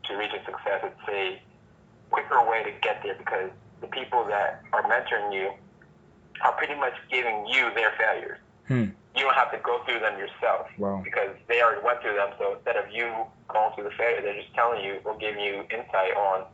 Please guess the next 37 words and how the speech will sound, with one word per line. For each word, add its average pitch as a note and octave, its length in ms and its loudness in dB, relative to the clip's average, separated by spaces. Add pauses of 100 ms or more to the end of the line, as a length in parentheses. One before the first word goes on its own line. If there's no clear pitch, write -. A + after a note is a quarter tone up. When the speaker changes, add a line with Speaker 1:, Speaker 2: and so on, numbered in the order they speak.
(160)
Speaker 1:
the G#2 60 -6
failures G#2+ 340 0
that F#2 140 -2
they A2 160 0
had G2+ 400 2 (280)
and G#2 80 -4
the G2 60 0
way G#2+ 120 0
that A#2 140 0
they G#2+ 120 -4
did G#2+ 220 -8
things. G2 300 -2
So F#2 80 -6
that F#2 160 2
way F#2+ 300 -2 (280)
you F#2+ 60 -6
have - 300 2
pretty G#2+ 160 0
much F#2+ 140 -6
a F#2+ 60 -2
shortcut - 540 -2
to G2+ 40 -8
get - 200 -2
there G2+ 180 -2
faster, F#2+ 520 2 (240)
and G#2 100 -4
you G#2 100 0
go G2 300 2
over F#2+ 200 0 (200)
some G#2+ 80 -4
of G#2 80 -6
those F#2 200 -2
hurdles F#2+ 300 2
a G2+ 40 -2
little G2 200 2
bit - 140 -4
easier. - 480 -4